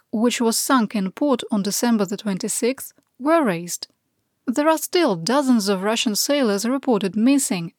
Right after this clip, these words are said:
and it is believed their bodies are trapped in the destroyed ship. In a rare case of admitting the loss, the Kremlin indicated they had no plans to repair the vessel.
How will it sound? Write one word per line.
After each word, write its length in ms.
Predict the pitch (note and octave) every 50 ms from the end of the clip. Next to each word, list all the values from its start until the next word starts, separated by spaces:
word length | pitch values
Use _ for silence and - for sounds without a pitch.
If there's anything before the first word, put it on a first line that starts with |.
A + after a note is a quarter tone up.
| _ -
and 200 | A3 G#3+ G#3 G3+
it 160 | G#3+ - -
is 140 | A3 F#3 F#3+
believed 560 | F3+ - G3 G3+ B3 D4+ D#4 C#4+ C#4 C4+ - - -
their 300 | G3+ F#3 G3+ F#3 F3+ E3+
bodies 420 | E3 A3 C4+ C4 C4+ C#4+ C4+ - - -
are 120 | D#4+ D#4+
trapped 480 | E4 - - - G#3 G#3 G#3+ G#3+ - -
in 160 | - A#3+ A#3+
the 100 | A#3 C4
destroyed 500 | A#3 C4+ C4 - - - G#3 F3+ F3+ E3+
ship. 360 | - - - G3+ F#3+ - - _ _ _ _ _ _ _ _
In 120 | - A3 G#3
a 120 | G#3 G3
rare 260 | G#3 C#4 D4+ E4 F4+
case 460 | E4+ _ - D4+ B3 F#3+ F#3+ F3+ - G#3+
of 140 | F#3+ F3+
admitting 580 | G3 F3+ G3+ A#3 C#4 D#4+ C#4 C4 A#3 G3 F3+ F3+
the 100 | F3 F3+
loss, 400 | F3 G#3+ C4 C4+ C#4+ D4 - - _ _ _ -
the 200 | - F#3 G#3+ G#3+
Kremlin 540 | - - A#3+ C4+ - D4 D4 D4+ D#4 D4+ C#4
indicated 840 | C#4+ D4+ D#4 D#4 D4+ F4 E4+ - G#3+ F#3+ F#3 - - B3+ B3+ - -
they 280 | A#3 G3+ A#3 A#3 A3+
had 320 | G#3+ - B3+ A#3+ G#3+ F#3 F3+
no 260 | F3+ G3+ A3+ B3+ C#4
plans 460 | C4+ - C4 A#3+ A#3 A#3 A#3+ - -
to 180 | - - C4 C4+
repair 380 | C#4+ C#4 - A3+ F3+ E3+ F3 E3+
the 120 | F#3 F3+
vessel. 500 | F#3 F#3+ F3+ E3 - - A#3 A3+ A3+ A3